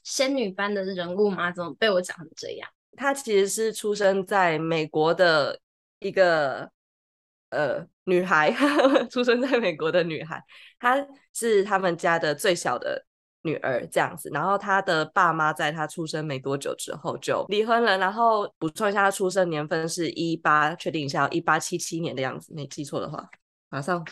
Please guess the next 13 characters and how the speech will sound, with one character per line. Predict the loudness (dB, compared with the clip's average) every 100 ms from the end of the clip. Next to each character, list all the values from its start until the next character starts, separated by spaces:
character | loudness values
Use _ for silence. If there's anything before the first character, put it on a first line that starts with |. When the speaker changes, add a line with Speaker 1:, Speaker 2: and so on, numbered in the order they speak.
| _
Speaker 2:
偷 | -4
翻。 | 0 0 -2 _
对， | 0 0 0
一 | 2
八 | 4 4
七 | 0
七 | -2 -2
年， | -2 -2 -6 _ _ _
一 | 0
八 | 2
七 | 2 -2
七 | -4 -4
年， | -4